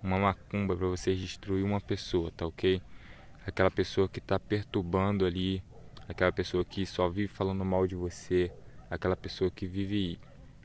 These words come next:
querendo ser melhor do que você e, e só te atrapalha na vida, tá ok?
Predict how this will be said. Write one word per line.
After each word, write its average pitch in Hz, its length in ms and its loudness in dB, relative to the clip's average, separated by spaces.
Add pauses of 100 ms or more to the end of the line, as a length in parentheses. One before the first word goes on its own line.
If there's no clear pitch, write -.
(160)
querendo 98 300 6
ser 110 180 -2
melhor 104 260 4
do - 100 -8
que - 120 -2
você 95 480 0
e, 104 160 0 (180)
e 95 580 -6 (460)
só - 240 6
te 110 120 2
atrapalha 107 500 4
na 104 100 2
vida, 87 400 -2 (220)
tá - 100 -6
ok? 104 320 4